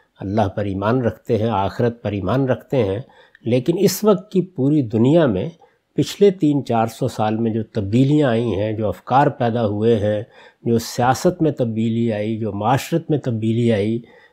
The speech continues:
मैंने कई मरतबा अर्ज़ किया है कि वो विल ड्यूरा के अल्फाज में जो एज of फेथ ख़त्म हुई और उसकी जगह पर रिनेसेंस हुआ, एक एनलाइटनमेंट का पूरा प्रोजेक्ट चला,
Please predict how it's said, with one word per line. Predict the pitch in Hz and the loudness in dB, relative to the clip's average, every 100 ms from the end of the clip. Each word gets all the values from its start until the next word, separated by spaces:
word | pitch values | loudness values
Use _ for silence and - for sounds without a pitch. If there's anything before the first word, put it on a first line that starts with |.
| _ | _
मैंने | 113 120 120 | 0 2 2
कई | 127 143 | 2 4
मरतबा | 143 127 135 127 | 4 2 0 2
अर्ज़ | - - - 117 117 | 0 -4 -6 -4 -4
किया | - 110 113 | -2 2 2
है | 117 | 2
कि | 117 117 | 0 -2
वो | 104 104 | -2 -4
विल | 104 107 101 | -4 -4 0
ड्यूरा | 120 139 135 | 2 2 2
के | 120 | 0
अल्फाज | 107 92 110 107 117 | -2 -2 -2 -2 0
में | 117 123 | -2 -2
जो | 127 | -4
एज | 127 135 147 135 | -4 0 2 0
of | |
फेथ | 127 - 156 196 185 | -2 0 4 6 4
ख़त्म | 147 - | -2 -2
हुई | 104 98 104 - _ _ _ _ | -2 -4 -6 -12 _ _ _ _
और | 120 120 | 0 2
उसकी | 135 - 151 | 2 0 -2
जगह | 113 131 139 127 | 2 4 4 2
पर | 123 | 0
रिनेसेंस | 113 110 135 - 131 - | 0 2 2 2 0 0
हुआ, | 110 113 113 117 | -2 -2 -2 -2
एक | 107 113 | -4 -2
एनलाइटनमेंट | 113 110 113 127 156 151 135 - | -2 0 0 0 2 2 2 0
का | 135 | -2
पूरा | 120 120 123 | 0 0 -2
प्रोजेक्ट | 117 113 107 127 - | 0 0 2 0 -2
चला, | - 107 110 113 | -2 0 0 -4